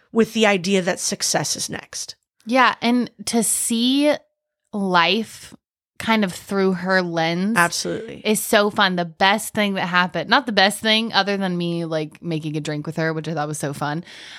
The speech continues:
Speaker 2: but she was stamping cups and she did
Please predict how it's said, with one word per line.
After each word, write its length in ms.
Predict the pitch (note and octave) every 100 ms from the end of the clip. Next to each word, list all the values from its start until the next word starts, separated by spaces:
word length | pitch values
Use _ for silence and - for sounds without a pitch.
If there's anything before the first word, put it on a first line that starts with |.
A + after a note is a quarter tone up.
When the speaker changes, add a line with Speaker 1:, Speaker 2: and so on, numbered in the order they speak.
| -
Speaker 2:
but 180 | A3+ G3+
she 180 | - A#3+
was 160 | A3 G#3
stamping 560 | - - G3 F#3+ G#3
cups 360 | F#3+ C#4 C#4+ -
and 180 | F#3 F#3
she 160 | G#3+
did 520 | F3+ F#3 F3+ G3+ A3+